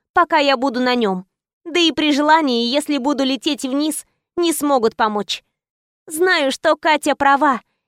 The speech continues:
и раньше я никогда не рисковала своей жизнью и здоровьем, но на плече будто чёрт сидел,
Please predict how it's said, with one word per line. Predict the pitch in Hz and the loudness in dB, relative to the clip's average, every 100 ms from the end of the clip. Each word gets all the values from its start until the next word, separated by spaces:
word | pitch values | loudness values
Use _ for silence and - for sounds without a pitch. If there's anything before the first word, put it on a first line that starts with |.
| _ | _
и | 339 359 | 0 2
раньше | 311 311 - | 4 2 0
я | 269 254 | -2 0
никогда | 269 285 330 302 330 311 | 0 0 0 2 2 2
не | 247 | 0
рисковала | 247 - 294 294 269 | 0 2 4 4 4
своей | 240 262 262 262 | 0 0 0 0
жизнью | 247 311 240 240 233 | 0 0 0 0 -2
и | |
здоровьем, | 208 262 311 339 226 202 - _ _ _ | 2 4 4 2 0 -2 -8 _ _ _
но | 359 349 | -2 2
на | 403 - | 2 0
плече | 285 277 - 330 | 0 -2 -2 -2
будто | 247 269 - 294 | 0 -2 -2 -6
чёрт | - 370 311 - | -4 0 0 -2
сидел, | - 254 208 226 | -6 -6 -2 -4